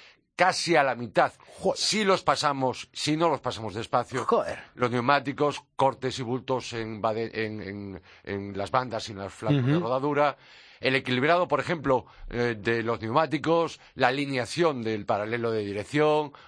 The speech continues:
Speaker 1: holguras en el vehículo, por ejemplo, el salpicadero, en paneles de puertas y también, por supuesto, en el chasis, en los side block, eh, o en los cojinetes de suspensión. Por
Speaker 2: Ujú.
Speaker 1: tanto, al final, a por tres, estos badenes, torresaltes,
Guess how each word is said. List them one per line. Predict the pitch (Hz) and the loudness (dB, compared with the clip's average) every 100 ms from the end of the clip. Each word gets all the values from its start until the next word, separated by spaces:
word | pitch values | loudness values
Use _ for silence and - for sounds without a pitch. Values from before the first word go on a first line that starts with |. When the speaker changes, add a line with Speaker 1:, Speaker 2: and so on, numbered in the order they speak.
| - | 0
Speaker 1:
holguras | 127 127 156 139 117 | 0 2 2 0 0
en | 120 | -4
el | |
vehículo, | 113 139 139 147 | 0 -2 0 -2
por | 120 | -2
ejemplo, | 113 120 110 | -6 -6 -8
el | |
salpicadero, | 98 90 92 95 110 123 127 123 - - - | -8 -10 -8 -6 -2 -2 0 -2 -6 -20 -12
en | 95 | -8
paneles | - 101 120 110 | -4 -2 0 -2
de | 98 | -4
puertas | 85 147 131 151 147 - - | -2 0 2 0 0 -6 -20
y | - | -2
también, | 107 120 | 0 0
por | 135 | -2
supuesto, | 123 123 143 175 175 - - - | -2 0 0 2 0 -2 -16 -6
en | 95 | -4
el | 95 | -2
chasis, | - 151 - 123 - - - | 0 0 0 -10 -12 -18 -8
en | |
los | 101 95 | -4 0
side | 131 | -2
block, | 117 110 139 117 113 | 0 0 0 -2 -6
eh, | 107 | -4
o | 101 98 | -4 -4
en | 101 | -6
los | 92 - | -8 -10
cojinetes | 95 98 131 131 113 | -10 -10 -10 -8 -10
de | |
suspensión. | 95 - 95 90 139 | -10 -12 -8 -2 0
Por | 131 | 2
Speaker 2:
Ujú. | |
Speaker 1:
tanto, | 160 143 180 - - - | 0 2 -2 -2 -20 -4
al | 127 | -2
final, | 120 131 175 | 0 2 2
a | 170 | 2
por | 180 151 | 0 -2
tres, | 143 175 107 104 - | -2 -2 -2 -14 -16
estos | - 151 143 165 135 | -4 -2 0 0 4
badenes, | 139 139 143 143 - | 4 2 -2 -4 0
torresaltes, | 139 120 117 151 156 120 160 - | 0 0 -2 2 2 2 0 0